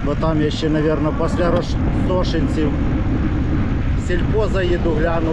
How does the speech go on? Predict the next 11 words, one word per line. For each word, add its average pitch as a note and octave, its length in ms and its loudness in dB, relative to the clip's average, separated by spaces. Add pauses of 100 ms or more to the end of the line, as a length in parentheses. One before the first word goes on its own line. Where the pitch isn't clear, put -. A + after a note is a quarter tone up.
грузинську D#3+ 540 0
ту D#3+ 100 0
водичку. D#3+ 600 -2 (1000)
Хоча - 240 -2
там - 160 0 (100)
вдома B2+ 280 0
є, C3+ 240 0 (140)
ну - 120 0
мало E3+ 220 -2
ли D3 320 -2
що, D#3+ 140 0